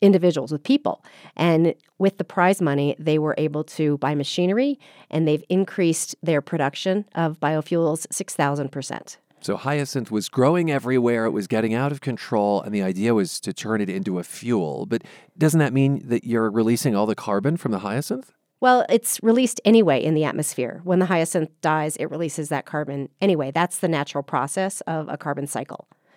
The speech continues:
Speaker 1: So it's not adding to the balance. And as many people might know,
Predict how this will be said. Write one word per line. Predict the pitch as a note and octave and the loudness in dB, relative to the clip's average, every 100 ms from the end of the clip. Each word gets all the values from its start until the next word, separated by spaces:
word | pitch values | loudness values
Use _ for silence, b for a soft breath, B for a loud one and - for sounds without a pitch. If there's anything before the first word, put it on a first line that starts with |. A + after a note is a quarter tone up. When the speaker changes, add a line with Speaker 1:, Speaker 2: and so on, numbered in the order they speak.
| b b b | b b b
Speaker 1:
So | - F#3 E3+ E3 - | 2 6 6 4 2
it's | F3 - F#3 | -4 -4 -2
not | E3 D#3+ D#3+ _ - | 0 0 -4 _ 0
adding | F3+ E3+ C3+ C#3 _ _ | 2 2 -2 -6 _ _
to | - F3+ D3+ C#3+ D3 b b b b | -2 2 2 0 -4 b b b b
the | F#3+ | 4
balance. | F3+ E3+ - - - - - | 6 4 -2 -8 -10 -8 -4
And | F3 E3+ D#3+ - | 0 2 0 -2
as | F#3 | 0
many | G#3 A3+ | 4 2
people | A3 - E3 | 2 -2 0
might | D#3 - | -2 -2
know, | F#3+ F#3 D3+ C#3+ C#3+ | 0 2 2 -2 -4